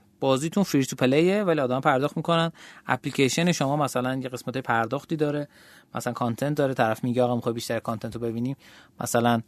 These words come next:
بیا پرداخت کن، یا اینکه طرف مثلاً فروشگاه آنلاینه، اینا رو در نظر بگیرید. اگر نرخ کسایی که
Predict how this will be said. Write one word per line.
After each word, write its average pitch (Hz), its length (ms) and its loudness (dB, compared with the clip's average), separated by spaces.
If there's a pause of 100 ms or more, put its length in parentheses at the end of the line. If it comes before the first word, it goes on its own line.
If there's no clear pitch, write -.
(200)
بیا 127 140 2
پرداخت 120 500 2
کن، 147 240 2
یا 127 140 2
اینکه 139 240 0
طرف 127 340 2 (540)
مثلاً 117 240 0
فروشگاه 127 380 0
آنلاینه، 160 720 2 (500)
اینا 208 220 6
رو 339 80 6
در 269 180 8
نظر 214 260 10
بگیرید. 147 480 2 (100)
اگر 285 440 0 (200)
نرخ 240 600 0 (120)
کسایی 214 600 2
که 123 420 4